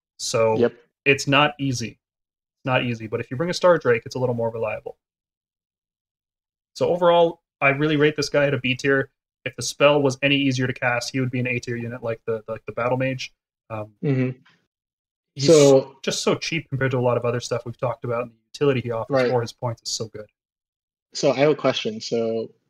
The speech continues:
Speaker 2: regarding, so there's another Skink Priest, I think that's at one thirty, right? And
Speaker 1: Yep.
Speaker 2: his spell, I'm pretty sure, goes off on a six. Would you consider taking him over this guy? 'Cause he's cheaper. I mean, he doesn't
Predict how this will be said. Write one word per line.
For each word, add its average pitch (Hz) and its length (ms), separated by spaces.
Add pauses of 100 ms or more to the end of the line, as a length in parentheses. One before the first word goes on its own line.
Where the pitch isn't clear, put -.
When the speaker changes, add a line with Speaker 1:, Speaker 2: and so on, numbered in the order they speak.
Speaker 2:
regarding, 139 580
so 127 200
there's 135 340
another 139 320
Skink 117 420
Priest, - 500 (100)
I 123 80
think 113 240
that's 120 200
at 113 120
one 110 160
thirty, 110 320
right? 113 260 (300)
And 120 120
Speaker 1:
Yep. 123 140 (180)
Speaker 2:
his 143 200
spell, 156 340
I'm 131 100
pretty 135 160
sure, 127 180
goes 117 160
off 123 160
on 123 80
a 110 60
six. - 420 (720)
Would 139 100
you 143 80
consider 143 320
taking 135 320
him 151 380
over 123 220
this 117 180
guy? 143 320
'Cause 127 100
he's 117 220
cheaper. 135 440
I 135 60
mean, 135 80
he 143 80
doesn't 147 220